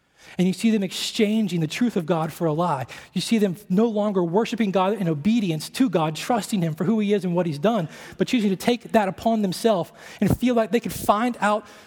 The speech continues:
knowledge of the knowledge of good and evil and rule their world over the, for themselves instead of surrender to the goodness of God. And you see sin introduced, and the conflict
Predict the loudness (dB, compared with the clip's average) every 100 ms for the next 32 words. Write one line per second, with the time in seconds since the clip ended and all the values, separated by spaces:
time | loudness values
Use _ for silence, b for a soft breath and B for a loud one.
0 | -2 2 4 4 0 -2 -6 -4 -4 0
1 | 0 0 -2 0 0 2 0 0 -2 0
2 | 2 2 2 0 2 0 0 0 0 2
3 | 0 -2 0 0 0 -2 -2 -2 -4 -10
4 | b b b b b -6 -2 0 0 -2
5 | -2 0 0 -2 -2 -2 -2 -4 -6 -6
6 | -4 -6 -8 -12 b b b -6 -4 -4
7 | -2 -2 -2 -4 -6 -4 -4 -2 -2 -2
8 | -4 -6 -4 -4 -4 -4 -4 -4